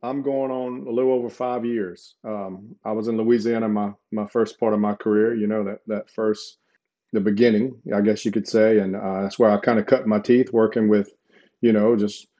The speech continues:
regular Joes and then juniors and got into collegiate sports. And then it just kinda snowballed from there. And then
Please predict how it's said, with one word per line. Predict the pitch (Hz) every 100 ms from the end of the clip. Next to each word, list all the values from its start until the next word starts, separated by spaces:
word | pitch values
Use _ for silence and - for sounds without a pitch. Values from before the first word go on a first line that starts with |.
| _ -
regular | 117 120 123
Joes | 113 120 123 139 151 120
and | 110
then | 104 104 110
juniors | 110 131 139 143 143 113
and | 101 95 95 -
got | 104 110
into | 113 104 104 101 -
collegiate | 110 123 135 -
sports. | - 127 135 208 -
And | 107
then | 104 101
it |
just | 95 101
kinda | - 110 101
snowballed | - 110 107 107 107 101
from | 107
there. | 107 110 98
And | 95
then | 92